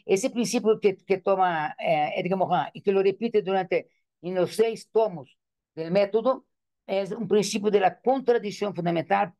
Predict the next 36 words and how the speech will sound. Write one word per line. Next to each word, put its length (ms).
porque 400
la 140
contradicción 580
en 60
la 80
dialéctica 640
es, 260
es 160
opuesta, 600
pero 180
no 100
es 100
de 100
binario, 380
no 80
es 80
estructural. 560
Sin 220
embargo, 520
lo 120
contradictorio 760
de, 260
de 180
Morin 460
implica 420
que 80
lo 80
antagónico 640
y 20
lo 80
complementario 640
al 80
mismo 240
tiempo. 300
Por 160
ejemplo, 260